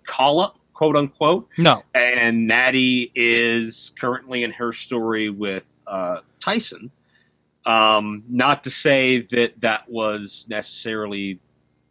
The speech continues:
Speaker 1: the right decision, quote unquote. It did, uh, to some extent, demean the N X T Women's title. Um, I don't think it did what it could have to,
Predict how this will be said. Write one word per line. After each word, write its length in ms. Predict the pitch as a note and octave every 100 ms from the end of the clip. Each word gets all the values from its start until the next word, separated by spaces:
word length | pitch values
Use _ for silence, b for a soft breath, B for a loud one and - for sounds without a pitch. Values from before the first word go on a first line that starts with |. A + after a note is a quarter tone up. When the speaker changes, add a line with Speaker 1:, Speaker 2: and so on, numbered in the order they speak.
| _
Speaker 1:
the 100 | G#2
right 280 | G2 C3+ -
decision, 480 | G#2+ - G2 - G#2+
quote 300 | - G2 F2
unquote. 460 | F2 _ F2 G2 -
It 260 | A2 -
did, 480 | - A#2+ B2 A#2 B2+ B B B B B
uh, 720 | A#2 A2 G#2+ G2+ G2+ G#2 G2 F#2+ - _ _ _ _
to 160 | - A#2
some 260 | - B2
extent, 600 | B2 - - A2 A#2 A2+ - A2+
demean 600 | G#2 G#2 A2 A2 A2+ A2+
the 380 | G#2 G#2 G2+ G2
N 100 | G#2
X 220 | G#2+ -
T 140 | - A2
Women's 380 | G#2 G#2 G2
title. 500 | - F2+ E2+ E2+ C3 C#3 B B B B
Um, 340 | F#2+ F#2+ F#2+ G2
I 80 | F#2+
don't 320 | F#2 G#2+ G#2+
think 160 | - G#2
it 160 | G2+ -
did 320 | G#2+ G#2+ G2
what 140 | G2+
it 100 | G2 _ _ _
could 200 | - C3+
have 220 | B2+ B2+ C3 -
to, 580 | - G#2+ G2 F#2+ F#2+